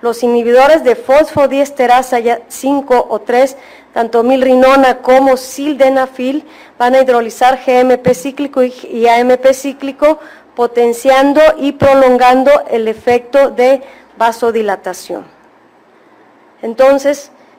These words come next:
de, no solo existen estas drogas inhaladas para nosotros poder vasodilatar pulmón,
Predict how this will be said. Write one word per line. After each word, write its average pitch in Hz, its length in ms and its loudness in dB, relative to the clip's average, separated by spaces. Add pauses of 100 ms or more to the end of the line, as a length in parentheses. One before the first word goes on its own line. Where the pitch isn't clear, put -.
de, 233 240 2
no 269 180 2
solo 285 280 2
existen 277 460 0
estas 262 280 0
drogas 254 380 2
inhaladas 254 580 2
para 226 240 0
nosotros 233 440 -8
poder 240 600 -2 (220)
vasodilatar 220 800 0
pulmón, 269 540 0